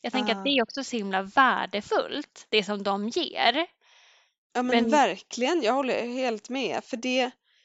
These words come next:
Speaker 2: någonstans så är ju det din första chans att landa lite innan du ska in på din arbetsplats.
Speaker 1: Mm.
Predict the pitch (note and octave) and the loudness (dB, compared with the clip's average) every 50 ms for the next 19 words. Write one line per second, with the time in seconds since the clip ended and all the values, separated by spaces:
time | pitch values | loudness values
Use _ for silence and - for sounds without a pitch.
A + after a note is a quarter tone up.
0 | _ _ _ _ _ _ _ _ _ _ - A#3+ C#4+ D#4+ F4 E4+ E4 - - - | _ _ _ _ _ _ _ _ _ _ -4 -2 0 2 2 2 0 -2 -2 0
1 | A#3+ A3+ G#3+ A3+ - - B3 A#3 A3+ A#3 A3+ G3+ A3 A#3 A3 G#3 A3 G#3 G#3+ G3+ | 0 0 0 0 -2 -4 -4 -2 -2 -2 -2 -2 -2 -2 -2 -2 -2 -4 -6 -6
2 | - C#4 B3 - - - C4+ C#4+ - - G#3 F#3+ G#3 - F#3+ F#3+ - A3+ B3+ D4 | -6 -4 -2 -2 -2 0 -2 -2 -2 -2 -4 -4 -4 -4 -8 -8 -4 -4 -4 -2
3 | D4+ C#4+ B3+ A#3 A#3 B3+ C4+ F#4 F4+ D4+ G#3+ - - - - - - - G#3 G#3+ | -2 -2 -4 -4 -4 -4 -2 0 0 2 2 0 -2 -6 -8 -10 -8 -6 -6 -6
4 | G3+ F#3 E3 F#3 F3+ F3+ - - - F#3 F3 E3+ F3+ - F#3 F#3 A3 A#3+ A3 G#3 | -6 -8 -8 -8 -10 -12 -10 -8 -6 -6 -6 -6 -6 -6 -6 -4 -2 -2 -2 -2
5 | G3 G3 - - - - - - - _ - - - - - - _ _ - C4+ | -2 -6 -8 -2 0 2 2 2 0 _ -12 -10 -10 -12 -14 -16 _ _ -6 -4
6 | C#4+ B3 G#3+ G#3 A3+ | -2 -2 -2 -2 -4